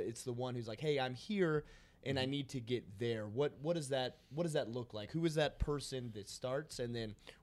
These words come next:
Speaker 1: where, where are you ultimately taking them through this series of, of literature?
Speaker 2: Well, I think actually they're probably starting the process that I started myself many years ago.
Speaker 1: Okay.
Speaker 2: Uh, I, I, I,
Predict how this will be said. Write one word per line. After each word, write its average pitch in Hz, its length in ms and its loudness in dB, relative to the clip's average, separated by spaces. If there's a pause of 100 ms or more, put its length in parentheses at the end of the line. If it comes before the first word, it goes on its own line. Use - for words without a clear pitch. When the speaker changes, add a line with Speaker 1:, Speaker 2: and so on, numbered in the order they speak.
(140)
Speaker 1:
where, 135 600 4 (160)
where 165 80 2
are 175 40 4
you 170 140 4
ultimately 135 420 2
taking 120 460 -6
them 107 180 -6 (120)
through 120 140 -4
this 104 140 -6
series 101 480 -6
of, 95 180 -8 (140)
of 98 140 -10 (100)
literature? 95 440 -12 (1400)
Speaker 2:
Well, 180 160 8
I 165 80 8
think 180 300 0
actually 123 300 6
they're 104 140 2 (460)
probably 117 320 -2
starting 98 320 0
the 90 60 -4
process 98 460 0
that 92 140 -4
I 90 100 -4
started 92 320 -2
myself 87 420 -4
many 92 120 -8
years 92 200 -8
ago. - 120 -14 (240)
Speaker 1:
Okay. 123 320 -2
Speaker 2:
Uh, 101 60 0
I, 98 340 6 (160)
I, 104 220 2 (180)
I, 98 340 0